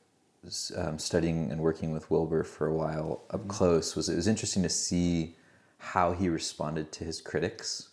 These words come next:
Speaker 2: Yeah.
Speaker 1: 'Cause he had a, um, he had a whole community of critics. Like, they had a
Speaker 2: Mm-hmm.
Speaker 1: whole, they had a website. <laughs>
Speaker 2: Right, right, right, right, yeah.
Speaker 1: <laughs> I was like, "Whoa,
Speaker 2: <laughs> Yeah.
Speaker 1: you know you're doing something right when, like,
Speaker 2: Yeah.
Speaker 1: there's a whole community dedicated to
Speaker 2: Exact-
Speaker 1: criticizing you."
Speaker 2: Yeah,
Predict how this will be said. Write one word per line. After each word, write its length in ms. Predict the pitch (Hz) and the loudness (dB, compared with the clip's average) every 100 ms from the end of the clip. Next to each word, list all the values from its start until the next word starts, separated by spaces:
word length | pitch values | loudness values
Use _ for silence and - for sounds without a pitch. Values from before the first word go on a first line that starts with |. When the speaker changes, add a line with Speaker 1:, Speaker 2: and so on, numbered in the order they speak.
| - | -4
Speaker 2:
Yeah. 200 | 104 - - - _ _ | -2 -4 -8 -20 _ _
Speaker 1:
'Cause 160 | - - | -4 0
he 100 | 123 | 2
had 160 | 120 101 | 4 4
a, 180 | 90 90 | 4 2
um, 220 | 80 85 | -2 0
he 120 | 98 | 4
had 80 | 131 | 4
a 20 | |
whole 120 | 98 | 4
community 640 | - - 82 90 98 78 76 | 0 0 2 4 4 4 0
of 120 | 73 | -2
critics. 540 | - 76 71 - - 85 | -4 -4 -4 -4 -4 0
Like, 180 | 78 | 2
they 100 | 87 | 2
had 120 | 82 95 | 2 2
a 60 | |
Speaker 2:
Mm-hmm. 80 | 80 | 4
Speaker 1:
whole, 180 | 92 80 | 4 6
they 140 | 110 | 6
had 100 | 104 | 6
a 40 | 87 | 6
website. 580 | 82 87 - 76 76 - | 6 4 2 0 0 4
<laughs> 160 | - 135 120 - - | 4 4 0 -2 -2
Speaker 2:
Right, 80 | 151 | 0
right, 280 | 131 117 - | 2 2 -2
right, 240 | 110 107 | -4 -4
right, 200 | 113 110 - | -6 -6 2
yeah. 260 | 403 320 - | 6 8 10
Speaker 1:
<laughs> 40 | |
I 40 | |
was 140 | 190 135 | 8 8
like, 180 | - - | 6 8
"Whoa, 540 | 170 160 135 123 123 | 8 10 12 12 10
Speaker 2:
<laughs> 120 | - - | 4 8
Yeah. 120 | 135 | 10
Speaker 1:
you 60 | |
know 80 | 156 | 12
you're 140 | 165 175 | 12 12
doing 200 | 160 135 | 12 10
something 380 | 131 120 123 110 | 8 6 6 8
right 360 | 107 104 107 | 10 12 10
when, 300 | 107 110 117 107 | 10 8 8 6
like, 140 | 117 | 6
Speaker 2:
Yeah. 260 | 135 123 107 | 8 8 8
Speaker 1:
there's 180 | 113 110 | 8 10
a 80 | 107 | 8
whole 220 | 120 120 | 8 4
community 580 | - 110 101 104 101 92 | 4 2 4 4 4 6
dedicated 520 | - 104 - 107 104 | 6 6 8 6 6
to 40 | 123 | 0
Speaker 2:
Exact- 100 | - | 2
Speaker 1:
criticizing 640 | 123 107 131 127 127 151 | 4 6 10 10 8 4
you." 220 | 147 165 147 | 6 8 10
Speaker 2:
Yeah, 400 | 143 120 110 | 10 8 4